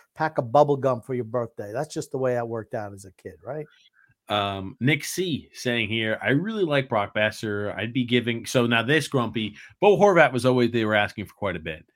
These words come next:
Speaker 2: Now, Brock Besser was apparently the one that's rumored to be for a second or a third round selection. People say, "I hate Brock Besser." Some people like him. But Nick C says, "I really like Brock Besser. Um, I'd be okay giving up,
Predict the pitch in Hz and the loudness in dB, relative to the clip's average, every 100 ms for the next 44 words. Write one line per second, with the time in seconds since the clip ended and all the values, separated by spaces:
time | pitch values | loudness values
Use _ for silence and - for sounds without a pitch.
0 | _ _ 113 107 104 110 147 165 165 254 | _ _ 0 2 2 2 2 2 2 -2
1 | 247 165 131 110 120 - 147 160 151 120 | 0 -2 0 -2 -4 -2 -4 -2 -2 -2
2 | 110 110 110 - 117 107 98 98 95 107 | -2 -4 -6 -4 -4 -4 -4 -6 -6 -6
3 | 98 - 107 - 95 90 - 95 85 87 | -8 -4 -4 -4 -8 -10 -8 -8 -6 -8
4 | 85 - 104 101 - 90 73 _ - - | -10 -8 -4 -4 -4 -16 -18 _ -20 -20
5 | _ 127 120 113 - 107 107 - 92 87 | _ -4 -2 -4 -4 -4 -4 -6 -10 -6
6 | - 147 139 139 135 - 135 131 139 123 | -2 -2 0 0 0 0 -2 0 -2 -4
7 | - 104 101 90 101 131 135 135 127 123 | -4 -10 -10 -8 -2 0 0 0 -4 -4
8 | - - _ 123 123 143 135 139 131 131 | -14 -20 _ -6 0 -2 -2 -4 -2 -2
9 | 120 - 139 165 196 165 147 135 120 - | -4 0 2 2 0 0 -2 -2 -2 0
10 | 190 180 156 107 - _ - 120 120 113 | 0 0 -4 -6 -12 _ -2 0 2 0
11 | 110 - 165 196 233 147 - 147 139 120 | -6 -2 -2 0 -2 -2 -2 -6 -4 -6
12 | 110 101 110 | -6 -6 -6